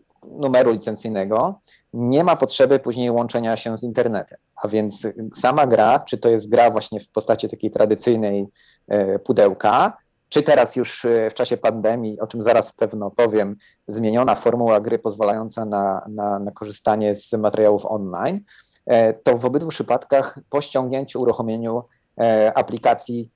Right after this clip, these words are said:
nie musimy się łączyć z internetem. Ma to ogromne znaczenie dla tych krajów, w których, e, są problemy z internetem bądź problemy nawet z energią, e, gdyż możemy sobie wyobrazić sytuację, i to jest, e, jakby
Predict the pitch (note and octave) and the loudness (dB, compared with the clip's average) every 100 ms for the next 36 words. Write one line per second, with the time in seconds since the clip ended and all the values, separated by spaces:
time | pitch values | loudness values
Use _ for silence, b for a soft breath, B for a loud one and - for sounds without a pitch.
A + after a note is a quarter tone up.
0 | - C3 C3+ C3+ C3+ A#2+ A#2 A2 A2+ A#2 | -10 -2 0 0 -2 -2 -2 -4 -6 -6
1 | G#2+ G#2 F#2+ - G#2 G#2 B2+ C3+ C#3 C3 | -4 -4 -6 -8 -6 2 4 6 4 2
2 | A#2 A#2+ B2+ B2 A#2 - _ _ - A2+ | 0 0 0 0 -2 -4 _ _ -6 -4
3 | - B2+ - - G#2+ A#2 A#2+ - A#2 A#2 | -2 -6 -4 2 4 4 0 -4 0 0
4 | A#2 - A#2 A2 B2+ B2+ B2+ A#2 A2+ A2+ | 0 0 2 2 -2 0 2 4 2 2
5 | A2 A2+ _ _ B2 A#2+ A#2 A2+ G#2 C3 | -2 -4 _ _ -6 -2 -2 -2 -2 -2
6 | B2 B2 B2 C3 A#2 A#2 A#2 A2+ A#2+ B2 | -2 -2 -2 -2 0 0 0 -2 -2 -2
7 | C#3 C3+ G#2+ G#2 A#2+ - _ - A2+ A2 | 2 2 4 2 0 -6 _ -8 -4 -2
8 | G#2+ - - A#2 A2+ B2 A#2 A2+ A2+ A2+ | -4 -8 -8 -4 -4 -2 -2 0 0 -2
9 | - - A2 G#2 A#2+ A2 A2 G#2+ - - | -12 -2 0 0 -4 -6 -4 -6 -8 -2
10 | A2 G#2+ A2+ G#2+ A2 G#2+ G2+ | 0 0 -2 -4 -4 -4 -6